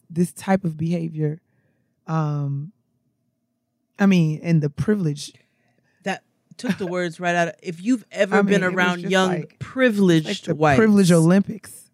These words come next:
Speaker 1: It's like the Privilege Olympics.
Speaker 2: <laughs>
Speaker 1: Like, literally.
Speaker 2: Niggas
Speaker 1: They
Speaker 2: is jumping over each other to show what
Speaker 1: I
Speaker 2: they can get
Speaker 1: mean,
Speaker 2: away with.
Speaker 1: I mean, I mean,
Speaker 2: So,
Speaker 1: just
Speaker 2: you know, I'm not, I was not surprised by how he behaved.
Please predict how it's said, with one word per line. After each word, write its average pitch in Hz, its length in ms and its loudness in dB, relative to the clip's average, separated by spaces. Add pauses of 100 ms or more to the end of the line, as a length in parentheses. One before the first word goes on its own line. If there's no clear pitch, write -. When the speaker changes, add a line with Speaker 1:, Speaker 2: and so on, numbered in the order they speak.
(160)
Speaker 1:
It's - 100 -20
like 175 160 -2
the 151 80 -16
Privilege 175 400 -6
Olympics. 254 560 2
Speaker 2:
<laughs> 240 1080 -2
Speaker 1:
Like, 151 180 -10
literally. 165 640 -6 (580)
Speaker 2:
Niggas 208 300 2
Speaker 1:
They 156 60 0
Speaker 2:
is 151 120 -6
jumping 196 380 0
over 160 220 -2
each 160 160 -8
other 151 220 0
to 143 120 -6
show 151 220 0
what 143 100 -2
Speaker 1:
I 143 40 0
Speaker 2:
they 147 160 2
can 135 100 -4
get 143 120 2
Speaker 1:
mean, 143 60 2
Speaker 2:
away 135 200 0
with. 120 340 -12
Speaker 1:
I 190 320 -8
mean, 170 500 -6 (240)
I 170 160 -10
mean, 156 300 -6 (200)
Speaker 2:
So, 180 840 2
Speaker 1:
just - 180 -20
Speaker 2:
you 208 160 -6
know, 196 240 -4
I'm 208 300 -4
not, 196 280 0
I 196 140 2
was 220 200 2
not 160 200 -4
surprised 139 540 -2
by 139 180 -4
how 143 160 -2
he 151 160 -6
behaved. 135 640 -8